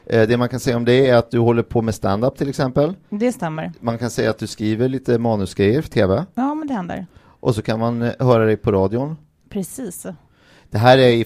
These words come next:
Speaker 1: i princip vad jag säger om varenda en som är med i det här programmet, känns det som. Och alla håller på med stand-up och så, eh, skriver lite manus och, eh, är med i radion.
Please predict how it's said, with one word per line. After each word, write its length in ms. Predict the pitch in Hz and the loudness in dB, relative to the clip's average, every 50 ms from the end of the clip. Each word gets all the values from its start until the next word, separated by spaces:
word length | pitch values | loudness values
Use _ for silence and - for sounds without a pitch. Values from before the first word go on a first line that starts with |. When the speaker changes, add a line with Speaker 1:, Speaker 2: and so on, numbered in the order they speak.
| - 123 - | -4 -6 -6
Speaker 1:
i 100 | - 117 | -6 -6
princip 420 | - 117 110 - - 101 92 - | -6 -6 -6 -4 -6 -6 -6 -2
vad 100 | - 104 | 0 2
jag 100 | 101 95 | 2 2
säger 340 | 90 - 101 92 92 92 - | 0 0 0 0 0 -2 -2
om 160 | - 95 92 | -4 -6 -2
varenda 580 | 92 98 95 - - 95 92 90 90 85 92 73 | -2 -2 -2 -2 -4 -6 -6 -6 -4 -4 -4 -4
en 240 | 62 101 95 80 - | -2 -6 -8 -8 -10
som 160 | - - 90 | -10 -8 -8
är 40 | 85 | -6
med 240 | 82 80 78 76 78 | -6 -6 -8 -8 -6
i 40 | 80 | -6
det 80 | 82 | -6
här 100 | 82 78 | -8 -8
programmet, 280 | 80 - 87 85 82 82 | -8 -8 -8 -8 -8 -8
känns 180 | - - 78 - | -10 -12 -12 -14
det 80 | - | -14
som. 200 | 85 - - - - - - - - - - _ | -14 -14 -12 -10 -10 -10 -12 -12 -16 -18 -16 _
Och 140 | - 101 104 | 0 2 2
alla 120 | 107 113 | 4 4
håller 140 | 120 123 107 | 2 0 0
på 100 | - 113 | -2 -4
med 120 | 101 95 | -4 -4
stand-up 380 | - - 101 98 98 98 95 - _ | -4 -4 -4 -2 -2 -4 -4 -4 _
och 240 | - 95 - - | -8 -8 -8 -10
så, 200 | - - 98 92 90 92 - | -10 -6 -4 -4 -4 -4 -4
eh, 120 | - 90 | -6 -6
skriver 240 | 87 - - 95 87 | -6 -6 -6 -6 -6
lite 160 | 87 85 - | -6 -8 -8
manus 360 | 92 87 87 87 87 82 - | -6 -6 -4 -4 -6 -8 -8
och, 320 | - - 90 90 - _ - | -8 -10 -10 -10 -10 _ -8
eh, 460 | 85 85 85 71 65 71 64 55 57 | -6 -4 -4 -6 -6 -8 -10 -10 -10
är 40 | 78 | -8
med 120 | 87 85 80 | -8 -6 -6
i 40 | |
radion. 300 | 85 87 87 - - - | -6 -8 -8 -10 -14 -18